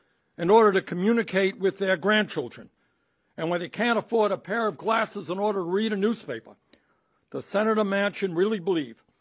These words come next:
that seniors are not entitled to digest their food and that they're not entitled to hear and see properly. Is that really too much to ask in the richest country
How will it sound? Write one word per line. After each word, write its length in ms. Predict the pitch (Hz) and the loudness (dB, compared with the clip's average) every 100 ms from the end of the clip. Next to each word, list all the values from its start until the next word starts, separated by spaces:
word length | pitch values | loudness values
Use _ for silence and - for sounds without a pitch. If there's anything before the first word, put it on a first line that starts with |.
| _ _ - | _ _ -10
that 160 | 147 | -10
seniors 480 | - 208 208 202 190 | -4 -4 -2 -2 -4
are 200 | - 151 | -6 -8
not 420 | 160 165 196 233 185 | -4 2 2 2 -4
entitled 680 | 175 - 175 190 185 190 _ _ _ _ | -12 -2 0 2 -2 -10 _ _ _ _
to 100 | - | -6
digest 920 | 123 110 160 160 127 139 208 226 - - | -4 0 0 0 -2 2 2 2 -6 -6
their 180 | 170 156 | -4 -4
food 460 | - 208 214 226 _ _ _ _ _ _ | -2 0 0 -4 _ _ _ _ _ _
and 120 | - 156 | -10 -6
that 120 | 151 | -4
they're 100 | 156 | -2
not 240 | 160 190 | 0 0
entitled 520 | 196 160 180 185 196 - | -2 -6 -4 -4 -6 -10
to 120 | 139 | -10
hear 340 | 165 196 202 _ _ _ - | -6 -6 -8 _ _ _ -16
and 180 | 147 | -16
see 440 | - - 180 180 143 _ _ - | -14 -10 -10 -10 -16 _ _ -4
properly. 480 | 170 147 123 104 - _ _ _ _ _ _ _ | -2 -2 -6 -14 -16 _ _ _ _ _ _ _
Is 240 | 165 160 143 | -6 -4 4
that 240 | 196 240 | 4 4
really 520 | 202 240 247 180 - _ - - _ _ _ - | 0 4 6 4 2 _ -20 -20 _ _ _ -10
too 240 | - 262 | 0 4
much 420 | 247 220 214 - - | 6 6 4 -2 -6
to 180 | 190 | -4
ask 500 | 180 180 170 - - - _ _ _ _ _ | 0 0 -2 -10 -20 -20 _ _ _ _ _
in 160 | - 160 | -10 -8
the 80 | 156 | -2
richest 440 | 175 190 185 - | 0 0 -4 -8
country 480 | - 165 - 170 151 | -6 -6 -6 -8 -8